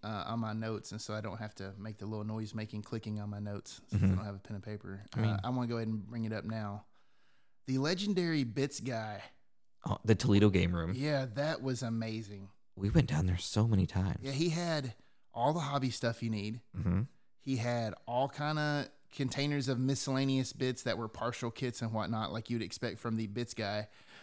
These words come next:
Speaker 1: But he also had, uh, pre-assembled, pre-painted,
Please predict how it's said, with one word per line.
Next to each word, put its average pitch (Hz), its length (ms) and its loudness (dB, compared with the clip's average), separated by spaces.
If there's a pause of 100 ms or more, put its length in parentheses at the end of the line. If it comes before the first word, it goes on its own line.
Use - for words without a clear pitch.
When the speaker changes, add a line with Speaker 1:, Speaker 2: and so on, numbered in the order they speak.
(140)
Speaker 1:
But 147 160 4
he 156 160 2
also 196 420 0
had, 120 400 0 (340)
uh, 110 200 -4
pre-assembled, 151 960 0 (260)
pre-painted, 156 960 0